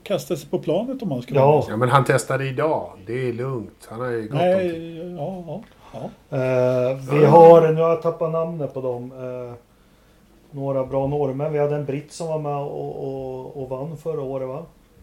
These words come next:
Speaker 2: Som för
Speaker 1: Ja,
Speaker 2: övrigt jobbade på
Speaker 1: Bove-,
Speaker 2: McLaren.
Speaker 1: Bo-,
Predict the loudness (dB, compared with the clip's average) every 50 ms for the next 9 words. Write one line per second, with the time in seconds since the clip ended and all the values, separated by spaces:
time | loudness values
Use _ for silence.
0 | -20 -20 -20 -20 -18 -12 -10 -10 -10 -10 -12 -14 -18 -20 -20 -18 -8 -4 0 2
1 | 4 4 6 6 4 4 2 0 -4 -4 -2 -2 -2 -2 -2 -4 -4 -2 0 2
2 | 2 4 6 6 4 4 2 -4 -6 -6 0 0 0 0 0 -4 -10